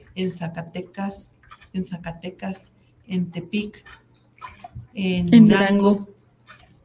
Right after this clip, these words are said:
Speaker 1: en Santa Anita,
Speaker 2: En Villa Hidalgo.
Speaker 1: en Villa Hidalgo. Si mal no recuerdo.
Speaker 2: Íbamos a hacer un encuentro en Chihuahua.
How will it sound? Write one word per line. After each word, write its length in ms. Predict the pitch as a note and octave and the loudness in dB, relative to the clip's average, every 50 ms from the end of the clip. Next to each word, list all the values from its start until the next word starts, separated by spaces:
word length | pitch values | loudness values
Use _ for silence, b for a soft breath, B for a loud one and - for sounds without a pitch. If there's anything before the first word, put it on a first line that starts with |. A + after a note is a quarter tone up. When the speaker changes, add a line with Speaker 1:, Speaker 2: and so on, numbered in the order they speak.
| _ _ - | _ _ -10
Speaker 1:
en 140 | F#3 F#3 F3+ | -8 -8 -6
Santa 360 | - - E3+ E3+ E3 E3 D#3+ | -6 -6 -4 -4 -4 -4 -2
Anita, 500 | E3 F3 F#3+ G3+ G3+ - - G3+ G3 - - - - | -2 -2 -2 -2 -2 -4 -6 -8 -10 -10 -12 -12 -4
Speaker 2:
En 220 | - A3 G#3+ G#3+ G#3+ | 0 2 4 4 4
Villa 400 | A3 G#3+ G#3+ G#3 G3+ G3+ G#3 G3 | 4 2 2 0 -2 -2 -2 -2
Hidalgo. 540 | G3 G3+ G#3 G3+ G#3 G3+ G#3 G#3 G#3 G#3+ G#3 | 0 -2 -2 -2 -2 -4 -4 -4 -4 -6 -4
Speaker 1:
en 260 | - G#3+ F#3+ F#3+ F#3+ F#3 | -4 -2 -2 0 -2 -2
Villa 240 | F3+ E3+ E3+ E3+ E3 | -4 -4 -6 -4 -4
Hidalgo. 560 | E3+ E3+ F3+ F3+ F3 E3+ E3+ E3+ - E3+ - - - _ _ _ _ - _ _ _ _ _ _ _ _ _ _ _ _ _ _ _ _ _ _ _ _ _ _ _ _ - - - - _ _ _ _ _ _ _ _ _ _ _ _ _ _ _ _ _ - - - _ _ _ _ _ _ _ _ _ _ _ _ _ _ _ - - - _ _ _ _ _ _ _ _ _ _ _ _ | -4 -4 -4 -4 -4 -4 -6 -6 -8 -12 -16 -18 -20 _ _ _ _ -20 _ _ _ _ _ _ _ _ _ _ _ _ _ _ _ _ _ _ _ _ _ _ _ _ -20 -20 -20 -20 _ _ _ _ _ _ _ _ _ _ _ _ _ _ _ _ _ -20 -20 -20 _ _ _ _ _ _ _ _ _ _ _ _ _ _ _ -20 -20 -20 _ _ _ _ _ _ _ _ _ _ _ _
Si 240 | - - - F#3+ | -16 -14 -10 -8
mal 260 | F#3 F#3 F3 E3+ F3 F3 | -8 -6 -8 -8 -10 -10
no 100 | F3+ F#3 | -10 -10
recuerdo. 560 | F#3 F#3 F3 - - E3+ E3 E3 E3 E3 E3 E3 - - _ _ _ _ - - | -10 -10 -14 -14 -10 -8 -8 -8 -8 -8 -12 -12 -14 -18 _ _ _ _ -10 0
Speaker 2:
Íbamos 440 | - A3+ A3+ A3 A3+ A3+ A3 G#3 G3 | 4 6 6 6 6 4 2 2 -2
a 40 | F#3+ | -4
hacer 200 | F#3 - G#3 G#3 | -2 -2 -2 0
un 120 | G#3 G#3 | 0 0
encuentro 440 | G#3+ G#3 G3+ - G#3 G#3 G3+ G3+ G#3+ | 0 -2 -2 -2 -2 -4 -2 -2 -4
en 120 | G#3 G#3 G#3 | -4 -4 -4
Chihuahua. 680 | - G3 G3 F#3 F#3 F#3+ G#3+ A3+ A3+ A3+ A3+ A#3 | -4 -4 -4 -2 -2 0 0 0 0 -2 -2 -4